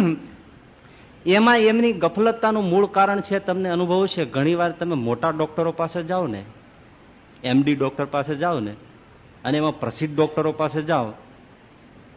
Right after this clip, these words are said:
તો એ એમ જ સમજતા હોય છે કે અમારી પાસે જે દર્દીઓ આવે છે એ કોઈ સામાન્ય કેસ હોતો જ નથી, એ મોટા જ દર્દ સમજે.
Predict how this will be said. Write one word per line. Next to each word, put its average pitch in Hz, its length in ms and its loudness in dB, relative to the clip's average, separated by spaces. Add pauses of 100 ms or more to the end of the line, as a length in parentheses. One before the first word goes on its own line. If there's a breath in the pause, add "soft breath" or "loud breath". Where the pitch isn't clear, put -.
તો 170 100 4
એ 175 140 4
એમ 185 220 4
જ - 40 -2
સમજતા 165 480 0
હોય 139 180 2
છે 139 140 -4
કે 120 100 -6
અમારી 160 300 2
પાસે 156 360 -2
જે 131 240 2
દર્દીઓ 143 460 -2
આવે 143 260 2
છે 135 180 -4
એ 131 200 -2
કોઈ 147 220 -6
સામાન્ય 143 640 0
કેસ 131 260 -2 (100)
હોતો 123 320 0
જ - 100 -8
નથી, 104 300 -6 (2250)
એ 143 40 2
મોટા 147 400 4
જ 185 40 2
દર્દ 165 340 2
સમજે. 107 460 -2